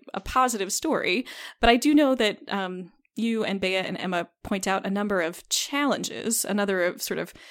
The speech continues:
countervailing weights to some of these, um, opportunities as well. So let's spend, let's spend a fair bit of time talking about the challenges. I know that you go into them in a fair amount of depth in the report, and I wanna make sure we give that, um, enough time here. So, uh, you know, some of those challenges,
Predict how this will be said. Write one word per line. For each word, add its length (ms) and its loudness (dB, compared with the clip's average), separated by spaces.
countervailing 600 0
weights 280 0
to 120 -4
some 180 -4
of 80 -8
these, 380 -2
um, 200 -4
opportunities 680 -6
as 120 -8
well. 200 0
So 320 0
let's 180 4
spend, 540 0
let's 160 0
spend 240 2
a 60 4
fair 260 4
bit 120 2
of 120 4
time 260 2
talking 320 -6
about 160 0
the 80 -10
challenges. 480 -4
I 80 -6
know 160 -2
that 200 -4
you 140 0
go 160 8
into 160 4
them 140 0
in 80 0
a 40 0
fair 160 2
amount 220 2
of 80 -6
depth 200 0
in 60 -6
the 80 -4
report, 340 -2
and 80 -6
I 40 -6
wanna 200 -6
make 160 -6
sure 200 -6
we 120 -6
give 220 -6
that, 320 0
um, 360 -4
enough 220 -4
time 300 -4
here. 220 -8
So, 400 4
uh, 80 -2
you 200 0
know, 140 4
some 200 2
of 60 4
those 200 2
challenges, 760 2